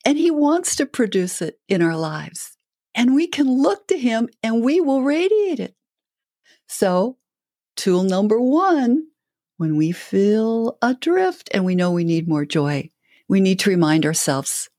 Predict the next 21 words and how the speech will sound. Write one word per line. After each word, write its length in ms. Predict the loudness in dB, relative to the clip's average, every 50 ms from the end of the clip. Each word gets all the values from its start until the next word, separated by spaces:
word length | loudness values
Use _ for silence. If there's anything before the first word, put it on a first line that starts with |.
| _ _ _ _ _ _ _ -2
of 300 | 0 0 0 0 0 0
biblical 680 | -2 0 0 0 0 0 0 0 0 -2 -2 -2 -2
love 340 | 0 0 0 0 0 0 -2 -4
and 220 | -4 -2 -2 -2 -2
joy. 440 | -4 -4 -4 -4 -6 -8 -10 -12 -14 _ _ _ _ _ _ -4
And 160 | 0 0 2
we 140 | 2 2 0
can 200 | 0 0 0 0
use 300 | 2 0 0 0 -2 -2
these 300 | -2 -2 -2 -2 -2 -4
three 340 | -4 -2 0 2 2 2 2
declarations. 1200 | 0 0 0 0 -2 -2 -2 0 0 2 2 0 0 -2 -2 -4 -4 -6 -10 -12 -12 -14 -14 -14 _ _ _ _ _ -2
"God 320 | -2 0 2 0 0 2
loves 420 | 2 2 2 0 0 -2 -2 -2 0
me 380 | 0 0 0 -2 -4 -6 -10 _ -2
and 180 | 0 0 0 0 0
offers 540 | 0 0 0 0 -2 -2 -4 -2 -2 -2 0
me 300 | 0 2 2 0 -2 -4 _ _ _ _ _ _
fullness 840 | -20 -20 -8 -4 -2 -2 0 2 2 2 2 2 0 0 -2 -4 -6 _ _ -6
of 240 | -4 -2 -2 -2 -4
joy. 540 | -4 0 0 0 0 0 -4 -6 -10 -14